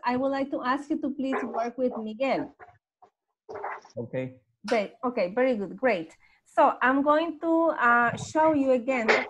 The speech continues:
Speaker 1: questions And now you will suppose that, or you will answer when, when someone asks you,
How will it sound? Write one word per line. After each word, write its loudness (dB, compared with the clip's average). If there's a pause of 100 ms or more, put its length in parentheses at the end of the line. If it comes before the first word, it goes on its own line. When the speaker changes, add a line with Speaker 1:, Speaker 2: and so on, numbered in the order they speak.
Speaker 1:
questions -4 (440)
And 2
now 6
you 0
will 0
suppose 0 (120)
that, 2 (420)
or 4
you 0
will 0
answer 0
when, -2
when 0
someone -2
asks 0
you, -6